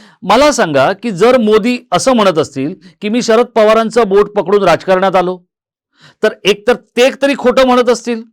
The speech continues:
किंवा जर बोट पकडून राजकारणात आलो त्यानंतरही मी त्या नेत्याचं घर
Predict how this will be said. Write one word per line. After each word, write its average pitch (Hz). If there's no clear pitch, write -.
किंवा 233
जर 220
बोट 202
पकडून 240
राजकारणात 220
आलो 214
त्यानंतरही 220
मी 277
त्या 262
नेत्याचं 240
घर 190